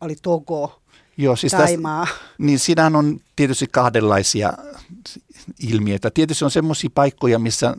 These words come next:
Speaker 2: missä, niinku, luonnostaan, niinku, muutetaan Kalabriasta. Australia on hyvä esimerkki. Sinnehän on muutettu jo kaksikymmentäluvulta. Sama asia Kanadassa. Ja jo silloin on, niinku, ollut kaksikymmentäluvulla ensimmäisiä, niinku, Dranghetaan liittyviä, niinku, murhia näissä maissa.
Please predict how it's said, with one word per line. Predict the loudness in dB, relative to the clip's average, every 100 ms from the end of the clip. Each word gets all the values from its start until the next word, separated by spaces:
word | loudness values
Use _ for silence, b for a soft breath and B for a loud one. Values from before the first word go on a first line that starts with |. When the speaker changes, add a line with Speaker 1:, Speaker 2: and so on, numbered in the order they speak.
| -6
Speaker 2:
missä, | -4 -2 0
niinku, | 0 0 -2
luonnostaan, | 0 2 2 2 0 -2 -2
niinku, | -6 -2 -2 0
muutetaan | -2 0 0 0 -2 -6 b b b
Kalabriasta. | -8 -4 -6 -6 -10 -6 -8 -8 b b b b b b
Australia | 0 0 2 2 4
on | 2 0 0
hyvä | 2 2
esimerkki. | 2 -2 -6 -4
Sinnehän | 2 2 2
on | 2
muutettu | 0 0 -2 -2
jo | -4 -2
kaksikymmentäluvulta. | -4 -4 -4 -2 -2 -4 -8 -12 b b
Sama | 0 2 2
asia | 2 0
Kanadassa. | 0 -4 -6 -8 -10 -10 -8
Ja | -8 0
jo | 0
silloin | 0 -2 0 2 2
on, | 0 0
niinku, | 0 2
ollut | 2 2
kaksikymmentäluvulla | 2 0 -2 -2 0 2 2 2 4
ensimmäisiä, | 2 0 0 -2 -2 -4
niinku, | -4 -2
Dranghetaan | 0 2 0 -2 -2
liittyviä, | -4 -6 -6 -4
niinku, | -4 -6
murhia | -2 -2 -2 -2 -2
näissä | -2 -2 -2
maissa. | -2 -2 -4 -6 -6